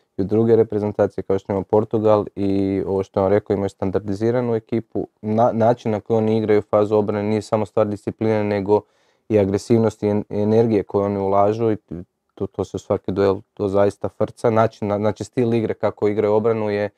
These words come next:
upravo taj, na gornjoj granici, jel? E, kako mi to kažemo, bacanje na glavu i normalno onda posljedice toga dolaze i kroz ovakve stvari, a imaju standardiziranu momčad i sad promjena nakon četiri utakmice definitivno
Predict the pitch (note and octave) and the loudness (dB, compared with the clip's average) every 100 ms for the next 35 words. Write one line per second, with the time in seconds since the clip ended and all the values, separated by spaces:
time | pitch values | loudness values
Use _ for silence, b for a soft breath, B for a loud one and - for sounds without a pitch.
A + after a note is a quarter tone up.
0 | _ _ _ - A2 A2 G#2 G2+ A#2 G2+ | _ _ _ -8 -4 0 0 0 0 0
1 | F#2+ G#2+ G#2 A2 A#2 A2 G#2 G#2+ A2+ B2 | -2 -4 -2 0 0 0 0 2 2 -2
2 | - A2 A2 A#2+ _ _ _ _ G#2 G#2 | -2 0 0 -2 _ _ _ _ -6 -4
3 | G#2 G#2 G#2 G#2 G2+ G2+ - G2+ G#2 G2+ | -2 -2 -2 -2 -2 -4 -6 -6 -4 -4
4 | - - G2+ G2 F#2 G#2 - G#2 G2 G2 | -4 0 0 0 2 0 0 -4 -2 -2
5 | G2 G#2+ A#2+ A2+ G#2+ G#2 G#2 G2+ G2 - | 2 4 4 2 0 0 0 0 0 0
6 | G2+ G#2 - F#2+ G#2 G2 F#2+ G2 G2 G#2 | -2 -4 -6 -4 0 0 0 0 0 -2
7 | F#2+ - G2 G2+ G2 G2+ - G#2+ A#2+ B2 | -6 -4 -4 -2 -2 -4 -2 2 4 2
8 | - - A2 A2+ A#2 G#2 G2 - G2+ F#2+ | 0 0 2 4 4 2 0 -4 -4 -2
9 | G2+ A2 B2+ B2 A#2 A#2 A2+ A2 G2 - | -2 0 0 2 2 2 0 -4 -6 -2
10 | A2+ G#2+ A2+ A2+ A2 G#2 G2+ G#2+ - G#2+ | 0 0 2 2 2 0 -2 -4 -2 -2
11 | - A2 - - G2+ G#2 G#2 - G2+ - | 0 -2 -2 -6 -6 -2 -2 -2 -6 -6
12 | G2+ G2+ | -4 -4